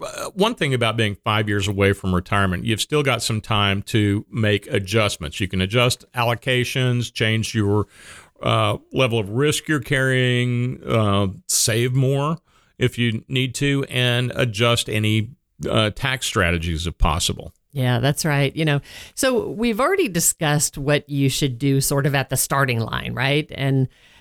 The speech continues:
Speaker 2: um, you know, precisely five years before retirement. Now, really, that shouldn't be your starting line, but
Speaker 1: No.
Speaker 2: for the purposes of, of today's podcast, we're, we're focusing on the last
Speaker 1: The
Speaker 2: five
Speaker 1: starting
Speaker 2: years,
Speaker 1: line
Speaker 2: right?
Speaker 1: of the last five years.
Speaker 2: Yeah. So,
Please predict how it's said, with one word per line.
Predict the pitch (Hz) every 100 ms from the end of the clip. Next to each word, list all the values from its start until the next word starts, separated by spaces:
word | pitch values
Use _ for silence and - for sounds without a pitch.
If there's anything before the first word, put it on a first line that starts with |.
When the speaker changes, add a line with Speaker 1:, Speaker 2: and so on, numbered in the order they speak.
| _ 139
Speaker 2:
um, | 135 131 127 123 131 _ -
you | 156
know, | 117
precisely | - 160 156 147 - 165
five | - 123 131 127
years | 131 135 143
before | - 139 131 135 123
retirement. | 123 - 127 113 123
Now, | 127 120
really, | 156 143
that | 131 120
shouldn't | - 180 180 143
be |
your | 135 127
starting | - 135 127 131
line, | 120 120 156
but | 151
Speaker 1:
No. | 113
Speaker 2:
for | 175
the | 170
purposes | 302 403 285 208 190
of, | 180 165 170
of | 170 165 180
today's | 233 165 175
podcast, | 180 151 135 127 131 135 -
we're, | 135 143 131
we're | 131 139
focusing | - 160 190 147 135
on | 127
the | 127
last | 127 123 -
Speaker 1:
The | 131
Speaker 2:
five | 127
Speaker 1:
starting | 123 160 131 127
Speaker 2:
years, |
Speaker 1:
line | 120 120
Speaker 2:
right? | 147
Speaker 1:
of | 143
the |
last | 104 104
five | - 98 95
years. | 107 82 -
Speaker 2:
Yeah. | 143 135 139 139
So, | - 160 143 143